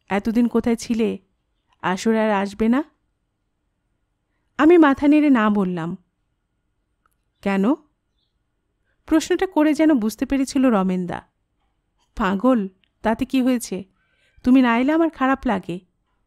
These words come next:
আমি তখন ওর পাশে দাঁড়িয়ে। রোগা হাত বাড়িয়ে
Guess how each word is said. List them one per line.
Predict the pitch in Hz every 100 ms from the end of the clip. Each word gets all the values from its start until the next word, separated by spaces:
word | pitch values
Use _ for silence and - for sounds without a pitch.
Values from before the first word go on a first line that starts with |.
| _ _ _ _ _ _ _ _ _ _ _ -
আমি | 294 320
তখন | 381 381
ওর | 381 370
পাশে | 269 - 254
দাঁড়িয়ে। | 196 180 - - _ _ _ _ _ _ _ _ _ _ _ 254
রোগা | 294 302 311
হাত | 254 240
বাড়িয়ে | 220 233 269 233